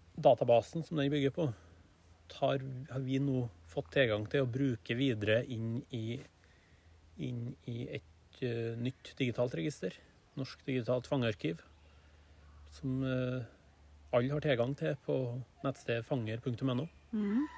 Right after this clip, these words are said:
Speaker 1: Med den, eh, databasen, så vil
Speaker 2: Fanger dot N O?
Speaker 1: Ja.
Speaker 2: Ja.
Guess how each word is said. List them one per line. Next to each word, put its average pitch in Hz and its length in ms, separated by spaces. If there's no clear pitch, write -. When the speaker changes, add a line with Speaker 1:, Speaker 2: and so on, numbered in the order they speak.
Speaker 1:
Med 147 180
den, 139 240
eh, 139 380
databasen, 135 640
så 240 160
vil 226 120
Speaker 2:
Fanger 185 140
dot 214 180
N 220 160
O? 240 220
Speaker 1:
Ja. 120 100
Speaker 2:
Ja. 160 100